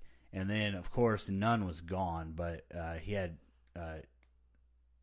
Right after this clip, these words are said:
Coleman Lands, Finke, Thorne, Lucas, and Tate share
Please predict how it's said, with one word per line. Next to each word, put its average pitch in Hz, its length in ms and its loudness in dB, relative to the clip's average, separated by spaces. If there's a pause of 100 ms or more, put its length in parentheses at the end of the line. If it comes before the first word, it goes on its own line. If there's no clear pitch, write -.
(500)
Coleman 123 340 2
Lands, 110 500 0
Finke, 107 640 -2 (340)
Thorne, 117 500 2
Lucas, 110 380 0
and 82 160 -8
Tate 107 400 6
share 87 480 -2